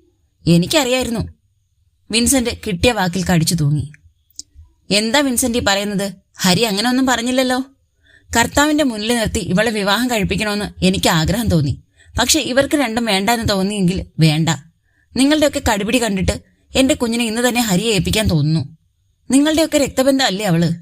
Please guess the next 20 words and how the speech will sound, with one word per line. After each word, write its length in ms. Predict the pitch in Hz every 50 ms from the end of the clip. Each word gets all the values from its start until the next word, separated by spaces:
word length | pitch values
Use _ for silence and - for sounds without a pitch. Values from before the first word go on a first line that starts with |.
| - _ _ _ _ _ _
കൂടപ്പിറപ്പ്. 640 | _ - 190 202 226 240 240 254 240 240 233 233 233 - - _ _ _ _ _ _ _ _ _ _ -
ഒറ്റപ്പെട്ടു 400 | 240 - - 302 311 330 294 -
പോയൊരു 240 | 277 311 311 302 311
പെണ്ണിന്റെ 380 | - 269 240 226 247 240 262
വേദന 300 | 247 233 196 - 208 233
അറിയാതെയാണോ? 760 | 247 214 175 190 202 220 240 240 254 208 175 165 151 170 170 - - _ _ _ _ _ _ _ -
ഇത്ര 280 | 254 262 - - 330
വയസ്സായിട്ടാണ് 720 | 339 302 254 233 240 240 - 285 269 262 247 240 240 233 226
നിങ്ങളുടെ 280 | 214 202 208 214 214 233
അമ്മ 200 | 214 196 202 220
എന്നെ 180 | 208 202 220
വിട്ടുപോയത്. 640 | 220 214 175 226 208 208 208 202 196 175 - 196 - _ _ _ - - - - - -
എന്നിട്ട് 360 | 185 202 202 226 254 262 294 320
പോലും 260 | 294 285 269 277 277
പലപ്പോഴും 440 | 247 202 202 - 226 214 - - -
എനിക്ക് 280 | - 190 208 - 247 - 214
തോന്നാറുണ്ട്, 480 | 160 165 175 185 185 190 185 170 143 - - - _ _ 185
ഞാൻ 180 | 202 214 220
ഒറ്റയ്ക്കാണല്ലോ 680 | 202 165 - - 208 - 226 185 165 160 156 165 185 190
എന്ന്. 120 | 175 165